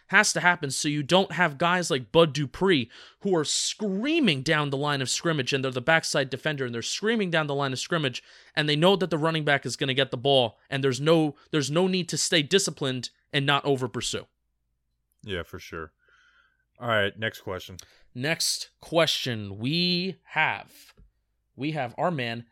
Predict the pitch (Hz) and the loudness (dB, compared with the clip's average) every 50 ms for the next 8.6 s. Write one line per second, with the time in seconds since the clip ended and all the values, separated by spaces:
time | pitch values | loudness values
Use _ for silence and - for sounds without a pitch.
0 | - 123 104 127 170 196 185 143 120 123 135 - - - - 139 139 131 - 123 | -16 -6 0 2 4 4 4 2 0 -2 -2 -2 -4 -2 0 0 0 0 0 -4
1 | 123 131 175 240 254 - - - - 143 123 117 113 104 101 101 120 156 - - | 0 2 2 4 4 2 2 2 2 2 2 2 0 0 -2 -4 -6 -8 -10 -12
2 | _ - _ _ _ _ _ - 139 151 151 147 165 160 143 147 147 131 - - | _ -20 _ _ _ _ _ 0 2 2 4 2 2 0 2 2 0 0 0 2
3 | 147 139 135 135 135 131 113 104 110 113 110 - - 117 110 101 90 85 80 - | 4 6 6 6 6 6 4 2 -2 -6 -8 -8 -10 -10 -8 -8 -8 -8 -10 -12
4 | _ _ _ _ _ - - 120 123 127 127 139 135 123 123 110 123 123 123 120 | _ _ _ _ _ -4 0 2 2 2 2 2 2 0 2 2 2 2 2 2
5 | 107 120 117 117 107 - - 120 120 - 107 - 165 180 - - _ _ _ - | 0 0 0 0 -2 -4 -6 -6 -6 -2 2 2 2 2 2 -2 _ _ _ -2
6 | 131 156 - - 120 117 110 101 90 80 - 85 95 101 104 95 101 - - 113 | 0 0 0 2 0 0 2 2 2 0 0 -2 -4 -4 -2 -2 -4 -2 -2 -2
7 | 113 113 110 107 104 107 95 82 - - - 113 113 113 - - 113 101 101 92 | 0 0 0 2 2 2 2 0 -4 -6 -6 -6 -6 -6 -4 -4 -4 -4 -4 -2
8 | 90 101 101 95 90 82 82 78 - 80 82 | -2 -2 -2 -2 -4 -6 -8 -8 -10 -14 -18